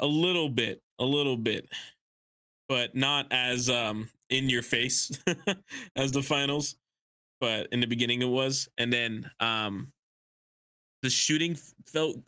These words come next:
okay. It's, it's just the optimization, a lot of lag spikes, a lot of F P S drops here and there.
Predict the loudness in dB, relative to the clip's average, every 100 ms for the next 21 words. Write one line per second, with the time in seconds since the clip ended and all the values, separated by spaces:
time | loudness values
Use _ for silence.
0 | -2 0 0 -2 -2 0 0 -2 -6 _
1 | _ -4 -2 -2 0 0 2 0 0 0
2 | 0 0 0 0 2 0 0 -2 0 0
3 | 2 2 2 0 0 0 0 0 0 0
4 | 0 0 -2 0 0 0 0 0 0 0
5 | 0 0 0 0 0